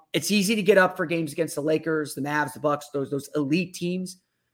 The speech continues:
The trick for this team, the growth that they have to show, is that they can get up and get their work done against a team like Portland.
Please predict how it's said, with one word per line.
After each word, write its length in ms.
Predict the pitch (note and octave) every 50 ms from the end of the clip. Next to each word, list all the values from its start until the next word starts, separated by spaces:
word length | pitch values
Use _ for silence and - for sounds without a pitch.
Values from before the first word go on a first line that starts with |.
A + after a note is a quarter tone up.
| _ _ _ _ _ _ _
The 80 | - F3+
trick 320 | - - A#3 A3+ A3+ A3+
for 100 | - A3
this 240 | F#3+ G3+ F#3+ - -
team, 320 | - - G3 F#3+ F#3 F3
the 100 | E3 D3+
growth 280 | - - F3 F3 F3 F3
that 100 | F3 F3
they 100 | E3+ E3
have 160 | E3 D#3+ E3
to 40 | -
show, 320 | - E3+ D#3 D3+ D3 D3 - - _ _ _ _ _ -
is 80 | C#3 D#3
that 100 | D3 D3+
they 80 | D3+
can 160 | D3 D3 C#3
get 260 | B2 - F3 F3 F3+ F3+
up 220 | F3 E3+ E3+ - -
and 100 | C3+ B2+
get 160 | D#3 D3 -
their 120 | - D#3+ D3+
work 280 | C#3 D#3 - - -
done 200 | - D3 C#3+ C#3
against 260 | - A#2 C#3+ C#3 - A2+
a 40 |
team 220 | - - D#3 D#3 D3+
like 220 | C#3+ C#3+ C#3 -
Portland. 480 | - B3 C#4+ B3 G#3 F3+ E3+ E3 D3+